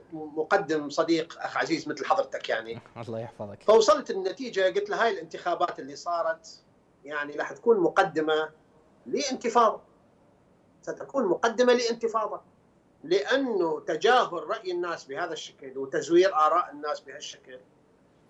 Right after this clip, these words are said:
Speaker 1: راح يقود لانتفاضة". فطبعا هو يعني مثل حضرتك أيضا
Speaker 2: مهم.
Speaker 1: يعني revolution،
Speaker 2: نعم.
Speaker 1: آه، يعني شلون كذا
Speaker 2: <laughs>
Speaker 1: معقولة. فالمهم أخي العزيز، دعني أقول لك
Speaker 2: زين.
Speaker 1: فشيء،
Speaker 2: زين.
Speaker 1: آه، وأنا آسف إذا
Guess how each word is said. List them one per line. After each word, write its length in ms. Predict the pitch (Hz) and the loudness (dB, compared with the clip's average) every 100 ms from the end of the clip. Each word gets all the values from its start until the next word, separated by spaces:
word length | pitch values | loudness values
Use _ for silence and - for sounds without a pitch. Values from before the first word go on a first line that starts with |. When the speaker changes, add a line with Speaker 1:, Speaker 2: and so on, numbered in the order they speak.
| _ - | _ -6
Speaker 1:
راح 100 | - | -4
يقود 300 | - 294 233 | 0 2 4
لانتفاضة". 480 | 208 196 170 143 - - | 4 2 2 0 -6 -4
فطبعا 380 | 254 349 262 233 | 2 4 4 4
هو 260 | 233 220 202 196 196 196 | 4 4 4 2 0 -4
يعني 300 | 190 180 170 | -6 -6 -4
مثل 200 | 180 190 | -4 -6
حضرتك 440 | 165 175 175 180 - | -2 -2 0 -4 -4
أيضا 340 | 160 165 156 | -2 0 -2
Speaker 2:
مهم. 420 | 156 151 131 131 113 | -6 -8 -12 -12 -8
Speaker 1:
يعني 280 | 156 151 156 175 - 202 | -6 -4 -6 -8 0 4
revolution، 600 | 196 196 202 202 196 190 - | 6 8 8 6 4 2 -4
Speaker 2:
نعم. 120 | 139 196 | -2 0
Speaker 1:
آه، 260 | 185 180 | 2 0
يعني 300 | 185 175 175 | -2 -2 0
شلون 400 | 170 165 196 196 | -2 2 4 4
كذا 280 | - 202 185 185 | 2 -2 0 2
Speaker 2:
<laughs> 40 | |
Speaker 1:
معقولة. 560 | 190 - 214 202 190 185 - - _ _ _ _ _ _ _ _ | 2 2 4 4 4 0 -4 -20 _ _ _ _ _ _ _ _
فالمهم 720 | 302 320 294 247 285 269 339 | 4 4 -2 -6 0 2 2
أخي 220 | 339 - 277 | 0 0 0
العزيز، 460 | 202 180 202 180 | 0 -6 -8 -6
دعني 260 | 247 254 202 | -4 -4 -4
أقول 180 | 180 190 | -2 -2
لك 120 | - | -4
Speaker 2:
زين. 100 | 160 | -8
Speaker 1:
فشيء، 280 | - 160 151 - - | -10 -8 -8 -12 -6
Speaker 2:
زين. 80 | 143 139 | -2 0
Speaker 1:
آه، 220 | 147 - | -2 -4
وأنا 440 | 139 185 190 175 | -4 0 4 6
آسف 240 | 185 180 - | 4 2 -4
إذا 380 | 147 139 139 | -2 0 -2